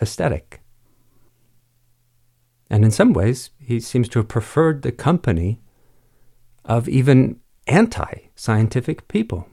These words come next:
Bateson, this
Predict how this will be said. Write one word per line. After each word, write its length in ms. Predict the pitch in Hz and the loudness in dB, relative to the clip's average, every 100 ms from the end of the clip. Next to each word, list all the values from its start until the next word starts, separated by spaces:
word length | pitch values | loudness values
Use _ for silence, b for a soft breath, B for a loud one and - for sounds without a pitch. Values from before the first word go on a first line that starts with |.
| _ _ _ _ _ _ _ _ _ _ _ _ _ _ _ _ _ _ _ _ _ _ _ | _ _ _ _ _ _ _ _ _ _ _ _ _ _ _ _ _ _ _ _ _ _ _
Bateson, 480 | - 254 - 92 85 | -4 -4 -2 -2 0
this 380 | 101 104 - | -2 -4 -12